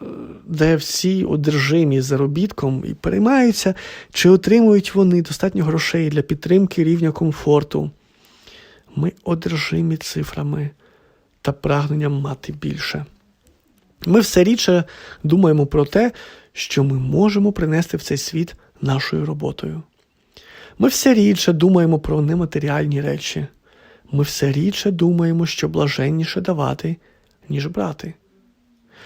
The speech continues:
Чи дійсно ми бачимо нашу роботу та наше служіння як те,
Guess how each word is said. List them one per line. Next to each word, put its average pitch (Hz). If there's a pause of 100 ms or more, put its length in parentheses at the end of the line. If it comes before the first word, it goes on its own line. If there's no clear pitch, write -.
(1400)
Чи -
дійсно 214 (180)
ми 151
бачимо 196
нашу 180
роботу 151 (500)
та 139
наше 143
служіння 160
як 135
те, 185